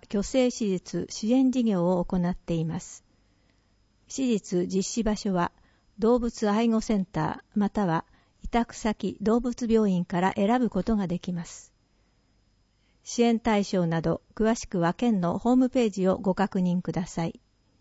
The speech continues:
なお、支援には事前に町環境課への申請が必要です。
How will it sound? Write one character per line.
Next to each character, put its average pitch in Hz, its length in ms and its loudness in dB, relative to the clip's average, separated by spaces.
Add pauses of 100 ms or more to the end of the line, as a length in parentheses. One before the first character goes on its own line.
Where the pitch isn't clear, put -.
(680)
な 190 220 0
お、 - 120 -6 (120)
支 247 200 0
援 208 180 2
に 170 140 2
は 170 260 0
事 202 200 -2
前 226 180 4
に 208 300 2 (140)
町 220 420 -2
環 233 260 0
境 233 200 0
課 220 200 -2
へ 208 100 2
の 170 180 0
申 220 240 0
請 202 260 -2
が 208 100 0
必 - 280 -6
要 165 200 0
で 165 140 -8
す。 - 240 -16